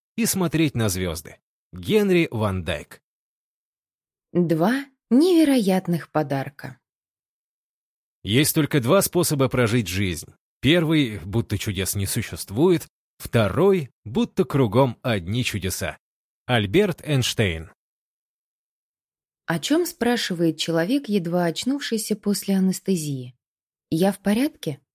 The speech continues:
Speaker 2: Наверняка и я произнесла бы то же самое, если бы речь шла только о моей жизни. Однако в тот момент я могла думать только о своем двадцатитрехлетнем сыне, который только что отдал мне свою почку.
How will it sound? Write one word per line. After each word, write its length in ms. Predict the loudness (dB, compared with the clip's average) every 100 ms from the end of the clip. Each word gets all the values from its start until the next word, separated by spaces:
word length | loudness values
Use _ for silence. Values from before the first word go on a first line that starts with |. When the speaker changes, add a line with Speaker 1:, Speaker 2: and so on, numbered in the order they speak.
| _ _ _ _
Speaker 2:
Наверняка 680 | 2 4 4 2 2 0
и 160 | 0 2
я 320 | 2 4 2
произнесла 720 | 2 0 0 0 -4 -2 -2
бы 100 | 0
то 160 | -2 -2
же 140 | -2
самое, 480 | -4 -2 2 4 4
если 360 | 4 2 0 -2
бы 160 | 0
речь 300 | 2 2 0
шла 220 | 0 0
только 400 | 2 0 0 0
о 40 | 2
моей 380 | 2 2 2 0
жизни. 540 | -2 -8 -8 -12 -12 _ _ _ _ _
Однако 400 | 0 2 2 0
в 80 | 0
тот 180 | 0
момент 400 | 4 4 4 4
я 140 | 2 4
могла 320 | 4 4 2
думать 420 | 4 4 4 2
только 380 | 2 2 2 0
о 40 |
своем 440 | -2 0 0 4 4
двадцатитрехлетнем 1120 | 4 0 -2 -4 -6 -2 -4 0 0 0 -4
сыне, 320 | 0 2 2
который 380 | 2 -2 2 0
только 360 | 2 0 0 -2
что 380 | -2 2 0 2
отдал 380 | 0 2 2 2
мне 200 | 0 -2
свою 360 | -2 0 0
почку. 560 | 0 -2 -2 -2 -12 -20